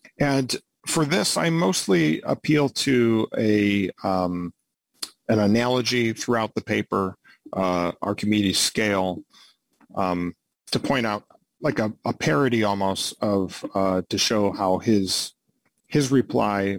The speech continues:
once you build this analogy with Archimedes' scale, it ends up being implausible, and so we should reject, um, his, his second stage. And the basic idea of the Archimedes scale, to, to preface this, would be, um,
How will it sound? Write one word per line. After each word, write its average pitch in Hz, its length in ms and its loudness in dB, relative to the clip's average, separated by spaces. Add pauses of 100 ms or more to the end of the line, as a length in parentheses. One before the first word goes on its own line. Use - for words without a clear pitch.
once 110 320 -2
you 98 380 0 (280)
build 113 220 2
this 104 160 -2
analogy 101 480 0
with 95 180 -2
Archimedes' 95 460 -2
scale, 117 400 0
it 92 160 0
ends 95 160 -4
up 92 160 -2
being 90 320 -4 (260)
implausible, 87 640 0
and 87 100 -2
so 85 160 0
we 85 140 0
should 82 220 -4
reject, - 540 -6 (380)
um, 85 380 -6
his, 85 420 -2
his 90 120 0
second - 360 -4
stage. - 480 -6 (340)
And 107 320 0
the 104 300 2
basic 123 320 -2
idea 101 340 0
of 95 220 -2
the 95 140 0
Archimedes 92 440 -4
scale, 101 420 -2
to, 82 280 -6 (100)
to - 100 -10
preface - 460 -4
this, - 340 -4 (420)
would 92 120 -2
be, 92 260 0
um, 90 440 -4